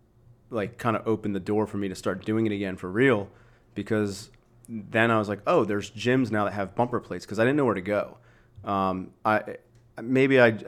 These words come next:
I, I'm sure if I had looked into it more, I probably could have maybe found, I don't know if maybe Philly Barbell was around at the time. I'm sure they were, 'cause I know Jim's been a coach for a long time. So, um,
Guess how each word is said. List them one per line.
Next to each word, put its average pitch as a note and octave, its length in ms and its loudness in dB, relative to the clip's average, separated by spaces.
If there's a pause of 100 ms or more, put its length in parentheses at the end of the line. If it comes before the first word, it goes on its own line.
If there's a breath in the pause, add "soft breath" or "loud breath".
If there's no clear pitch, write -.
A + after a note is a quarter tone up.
(160)
I, G#2+ 160 0
I'm B2 120 -6
sure C3+ 160 -2
if B2 60 -4
I A#2+ 80 4
had F#2+ 180 -2
looked G#2+ 200 -4
into G#2 280 -4
it F2+ 60 -4
more, G2 380 -4
I G2+ 40 -10
probably G2 480 -6 (240)
could G#2+ 160 -6
have G2 80 -4
maybe F#2+ 200 -4
found, F#2+ 300 -6
I - 20 -4
don't G2+ 120 -4
know F#2+ 80 -4
if F#2 140 -14
maybe G2 200 -8
Philly G2 260 -6
Barbell F#2+ 640 -4
was G2 200 -8
around G2 200 -4
at F#2+ 80 -6
the F#2 80 -10
time. G2 260 -6
I'm F2+ 80 -10
sure G2+ 200 -6
they F2+ 100 -4
were, F#2 240 -4
'cause - 140 -14
I G2 40 -4
know F#2+ 220 -6 (540 soft breath)
Jim's G2+ 240 -4
been F#2+ 160 -6
a F#2+ 40 -10
coach G2 240 -4
for G2+ 120 -8
a F#2+ 40 -2
long F#2 160 -6
time. F#2 360 -4
So, F#2 380 -4 (180)
um, F#2+ 400 -2